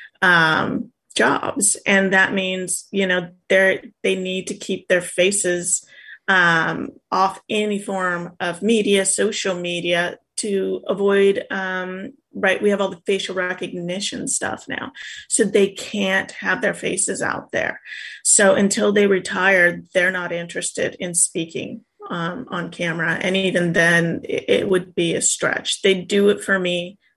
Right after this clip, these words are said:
maybe, but I don't think they do it for anyone else. So I don't, you know, I've asked them a few times, but I'm kind of at that point where I, I, you know, I, I don't think that's fair for me to even ask them anymore. Um,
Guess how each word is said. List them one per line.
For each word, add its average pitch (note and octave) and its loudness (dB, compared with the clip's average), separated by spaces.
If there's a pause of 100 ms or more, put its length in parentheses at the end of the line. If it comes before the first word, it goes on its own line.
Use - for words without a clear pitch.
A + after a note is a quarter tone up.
maybe, E3 -2
but E3+ -2
I F3 2
don't E3+ -6
think F3+ -6
they F3 0
do F3 2
it E3+ -4
for F3+ -2
anyone E3 -2
else. E3 0
So E3 2
I - 0
don't, E3+ 0 (380)
you F#3 -2
know, F#3 4
I've - 0
asked G3 4
them G3+ -2
a G3 0
few F#3+ -4
times, F#3 -2
but E3+ -6
I'm F3 -6
kind F3+ -2
of F3 -4
at - -4
that - 0 (100)
point G3+ -6
where F#3+ -4
I, - -6
I, - 0 (440)
you F3 -4
know, E3+ 2
I, F3 0
I F3 0
don't E3 -6
think E3 -6
that's D#3 -4
fair E3+ -2
for - -10
me E3 -6
to E3+ -8
even E3 -6
ask D#3+ -6
them - -8
anymore. F3 -6
Um, E3+ -2